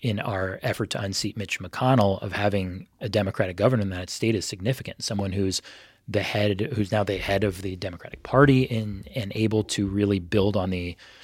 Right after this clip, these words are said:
historic field program that he was able to put together and run. Um, just being a, being able to build the infrastructure on the ground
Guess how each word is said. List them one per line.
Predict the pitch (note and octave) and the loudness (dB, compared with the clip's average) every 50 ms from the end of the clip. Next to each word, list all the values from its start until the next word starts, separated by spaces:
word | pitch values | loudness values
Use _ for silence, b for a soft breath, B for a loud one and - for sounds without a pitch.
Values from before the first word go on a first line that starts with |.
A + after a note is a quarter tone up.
| B B B B B B - - - - | B B B B B B -20 -20 -16 -12
historic | E3+ C3 - B2+ - - - G#2+ A#2+ B2+ G2+ F2 - | -10 -2 0 0 0 2 4 8 8 8 6 4 -2
field | - - G#2+ G2+ G2+ | 2 4 4 4 4
program | G2 G#2 G2 F#2 F#2+ F#2+ F2+ F2 | 4 2 2 2 2 0 -2 -2
that | F2 F2 D#2+ | -4 -6 -4
he | F#2+ F2+ | -4 -4
was | F2+ F2 F#2 | -4 -4 -6
able | F2 E2+ F2 E2+ | -4 -4 -6 -4
to | - F#2 | -4 -2
put | - F#2+ - | -2 -2 -2
together | - F#2+ F2+ F2+ F2 E2+ F2 F2 | -2 -4 -2 -2 -2 -2 -2 -4
and | F2 F2 E2+ E2 E2+ | -4 -4 -6 -6 -4
run. | F2 F2 F2 F2 E2+ E2+ - B B B B B B B B B | -4 -2 -2 -2 -4 -6 -8 B B B B B B B B B
Um, | F2+ F2+ E2+ E2 D#2+ D#2+ D#2+ D#2+ - - _ _ - - - - | -2 0 0 0 -2 -4 -6 -10 -12 -16 _ _ -18 -10 -8 -2
just | - - A2 G#2+ - A#2+ G#2 - | 4 4 4 4 4 -2 -6 -2
being | - A#2+ A2+ A2 G#2+ G#2 G2+ G2+ | 0 2 4 4 4 2 0 -2
a, | - - A2 F#2+ F#2 F2+ F2+ - - - G3+ F3+ C3+ G2+ | -2 -4 -6 -6 -6 -6 -8 -10 -10 -8 -6 -4 2 6
being | C3+ C3+ B2+ B2+ | 6 6 8 6
able | A2+ A2 G2+ G2+ G2+ | 4 4 2 2 -2
to | - - - G#2+ F#2+ F#2 F2+ | 0 -2 -2 -2 -2 -2 -4
build | F2 E2+ B2 A2 G2+ G2 | -2 2 4 4 4 4
the | G#2+ F#2+ | 2 0
infrastructure | F2+ G#2 G2+ - A2 - - A2+ F#2+ F2+ - - G#2+ G2 | 0 -2 -2 -2 -4 -2 0 0 -2 -2 -2 -4 -4 -4
on | F2+ F2 | -6 -6
the | F2 F2+ | -8 -8
ground | F#2 F#2+ F#2+ F#2 F#2 F#2 F2+ F2 F2 E2+ E2+ F2 | -6 -6 -4 -2 -2 -2 0 -2 -2 -2 -4 -6